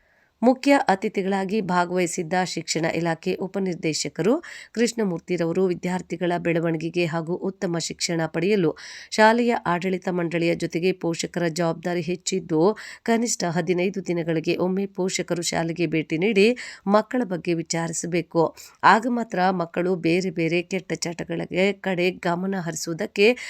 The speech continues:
ಸಾಧ್ಯವಾಗುವುದಿಲ್ಲವೆಂದು ಸಲಹೆ ನೀಡಿದ್ರು. ಪ್ರಾಂಶುಪಾಲೆ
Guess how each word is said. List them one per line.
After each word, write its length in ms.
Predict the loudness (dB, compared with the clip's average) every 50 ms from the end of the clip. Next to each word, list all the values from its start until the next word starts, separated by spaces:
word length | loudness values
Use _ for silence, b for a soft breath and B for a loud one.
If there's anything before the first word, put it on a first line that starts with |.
| B B
ಸಾಧ್ಯವಾಗುವುದಿಲ್ಲವೆಂದು 1300 | B 0 2 2 2 2 0 -2 -2 0 -2 -2 -2 -2 -2 0 0 0 0 2 0 0 0 -2 -2 -2 -4
ಸಲಹೆ 400 | -4 -2 -4 -2 -2 0 -2 -2
ನೀಡಿದ್ರು. 760 | -2 -2 -2 -2 -2 -2 -2 0 -2 -2 -2 -4 -8 _ _ _ _ _ _ _ _ _ _ _ _ _ _ b b b b b b b _
ಪ್ರಾಂಶುಪಾಲೆ 800 | 8 8 8 8 6 0 -4 0 2 2 4 4 4 4 4